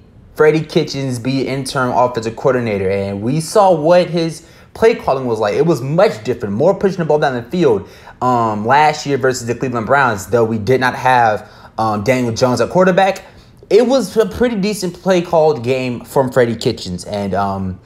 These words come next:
when Freddie Kitchens was the interim head coach after,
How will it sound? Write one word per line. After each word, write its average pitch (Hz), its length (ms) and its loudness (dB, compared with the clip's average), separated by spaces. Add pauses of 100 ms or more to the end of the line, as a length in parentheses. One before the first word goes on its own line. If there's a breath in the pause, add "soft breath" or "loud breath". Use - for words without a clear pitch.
(300 loud breath)
when 123 220 0
Freddie 147 340 2
Kitchens 147 380 -2
was 117 640 0
the 117 200 0
interim 135 680 -2
head 123 260 0
coach 175 340 2
after, 117 680 0